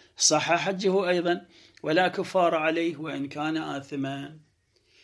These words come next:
إحنا إخواني مثل ما تكلمنا في وقوف عرفات وقلنا عرفات الوقوف الواجب فيها الوقوف الاختياري من الزوال إلى المغرب،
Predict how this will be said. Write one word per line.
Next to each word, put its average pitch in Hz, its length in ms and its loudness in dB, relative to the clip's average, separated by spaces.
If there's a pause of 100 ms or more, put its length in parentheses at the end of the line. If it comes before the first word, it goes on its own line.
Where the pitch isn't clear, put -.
(160)
إحنا 240 160 -2
إخواني 226 360 0
مثل 214 260 4
ما 196 140 6
تكلمنا 170 680 2
في 160 160 -2
وقوف 151 320 0
عرفات 151 640 -2 (400)
وقلنا 160 440 2
عرفات 180 760 0 (1300)
الوقوف 170 580 4
الواجب 170 460 2
فيها 170 840 0
الوقوف 156 440 -2
الاختياري 151 800 2 (360)
من 202 280 4
الزوال 165 1500 4 (100)
إلى 180 200 4
المغرب، 165 500 6